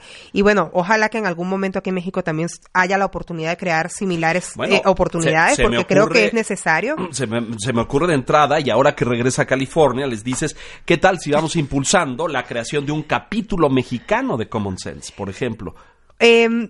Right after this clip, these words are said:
Speaker 1: tengo que decir, eh, estamos ahora por primera vez, y no, no pude decir nada de Mothers, pero, eh, nosotros estamos empezando la internacionalización de Common Sense.
Speaker 2: Correcto.
Speaker 1: Y vamos a abrir la primera oficina fuera de Estados Unidos, en Londres,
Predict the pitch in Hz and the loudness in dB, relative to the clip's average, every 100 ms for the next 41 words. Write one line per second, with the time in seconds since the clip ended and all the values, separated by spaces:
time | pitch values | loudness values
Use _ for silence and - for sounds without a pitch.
0 | - 233 240 285 285 214 - 165 - 208 | 0 4 4 4 2 -2 -4 -8 0 0
1 | 220 - 226 240 277 254 247 208 226 240 | 0 0 2 2 -2 -2 0 2 0 -2
2 | _ 196 190 185 180 196 202 233 202 170 | _ -4 -2 -4 -2 0 0 0 -2 -4
3 | 165 175 175 175 170 - 202 196 - 175 | -6 -4 -4 -4 -6 -2 0 0 -2 -2
4 | 180 180 208 294 277 - 202 185 170 - | 0 2 2 4 4 2 2 4 2 2
5 | 180 175 190 196 214 247 247 196 208 220 | 0 2 0 -2 -2 -4 0 -2 0 -2
6 | 190 170 180 196 185 180 165 - 160 156 | -2 -2 0 0 0 -2 -4 -4 -6 -4
7 | 156 160 175 175 185 180 185 208 339 202 | -6 -6 -4 -2 -2 -2 0 -2 0 -2
8 | 190 - 196 190 196 220 190 180 202 202 | -4 0 2 4 2 -2 -2 -2 -4 -4
9 | 180 180 208 196 - 175 190 190 - - | -4 -2 -2 -4 -4 -2 0 0 -4 0
10 | 190 190 190 165 175 - 175 180 175 160 | 2 4 2 0 -2 -4 -4 -4 -4 -4
11 | 170 208 339 | -4 -2 -2